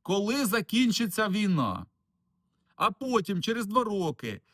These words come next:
яка буде влада і чи хотять вони виплачувати п'ятнадцять мільйонів гривень? Чи, можливо, скажуть, що коштів взагалі немає? Тут вирішувати повинні родичі зниклого безвісти.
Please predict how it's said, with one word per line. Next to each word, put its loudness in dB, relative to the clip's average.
яка -2
буде 0
влада 0
і -4
чи -4
хотять -2
вони -4
виплачувати -6
п'ятнадцять -12
мільйонів -8
гривень? -16
Чи, -2
можливо, 0
скажуть, 0
що -6
коштів -4
взагалі -2
немає? -6
Тут -4
вирішувати -4
повинні -8
родичі -12
зниклого -10
безвісти. -14